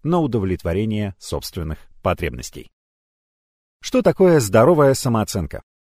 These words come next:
Самооценка отвечает за то, насколько мы сами себе нравимся, насколько убеждены в том, что достойны лучшего, и уверены в собственной компетентности –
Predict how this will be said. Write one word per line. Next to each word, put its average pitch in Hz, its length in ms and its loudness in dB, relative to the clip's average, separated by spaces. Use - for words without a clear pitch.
Самооценка 135 720 0
отвечает 98 520 -2
за 98 160 0
то, 202 180 0
насколько 151 580 0
мы 135 200 0
сами 139 540 0
себе 110 380 -2
нравимся, 101 580 -2
насколько 120 460 -2
убеждены 110 600 0
в - 80 -10
том, 131 280 -2
что 90 240 -6
достойны 92 500 -4
лучшего, 110 640 -2
и 143 140 -2
уверены 131 500 2
в - 60 -8
собственной 113 640 -4
компетентности – 110 1000 -6